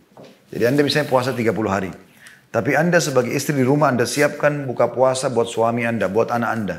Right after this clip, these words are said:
Anggaplah sepuluh orang anggota keluarga di rumah, atau sembilan orang, sama Anda sepuluh. Berarti Anda dapat hari itu satu pahala, dengan sembilan orang yang lain Anda dapat sepuluh pahala. Kali satu bulan, berarti Anda dapat tiga ratus pahala.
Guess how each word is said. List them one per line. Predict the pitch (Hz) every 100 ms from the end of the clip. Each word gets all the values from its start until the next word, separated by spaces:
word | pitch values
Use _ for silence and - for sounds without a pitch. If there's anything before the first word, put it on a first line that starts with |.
| -
Anggaplah | 120 135 139 139
sepuluh | - 127 123
orang | 135 143 127
anggota | 113 113 117
keluarga | 110 113 104 95
di |
rumah, | 95 87 95
atau | 135
sembilan | 135 127 120 131
orang, | 143 117 - - -
sama | - 131 131
Anda | 147 151
sepuluh. | 143 120 143 110 87 - - - - -
Berarti | 113 - -
Anda | 165
dapat | 160 151 151 127
hari | 127 131 127
itu | 127
satu | 123 127
pahala, | 123 113 143 165 165 -
dengan | - 123 135 170
sembilan | 170 - 131 127
orang | 135 139 123 127
yang |
lain | 123 104
Anda | 101
dapat | 127
sepuluh | 120 110 104
pahala. | - 87 87 - _ _
Kali | - 135
satu | 139 127
bulan, | 120 120 147 175 - - -
berarti | 110 117 117
Anda | 113
dapat | - 120
tiga | 98 98
ratus | 98 101 -
pahala. | 85 82